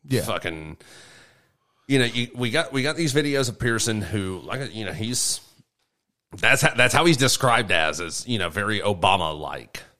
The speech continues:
Speaker 1: Yeah.
Speaker 2: Clean cut, wearing a suit, very articulate in his speech.
Speaker 1: Yeah.
Speaker 2: And then, like, a year later,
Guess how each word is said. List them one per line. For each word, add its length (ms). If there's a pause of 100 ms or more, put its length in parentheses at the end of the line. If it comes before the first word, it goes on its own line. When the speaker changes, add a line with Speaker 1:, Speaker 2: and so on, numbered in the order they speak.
Speaker 1:
Yeah. 160
Speaker 2:
Clean 300
cut, 720 (460)
wearing 320
a 80
suit, 760
very 400
articulate 880
in 80
his 180
speech. 840
Speaker 1:
Yeah. 220 (2000)
Speaker 2:
And 180
then, 120
like, 160
a 60
year 500
later, 440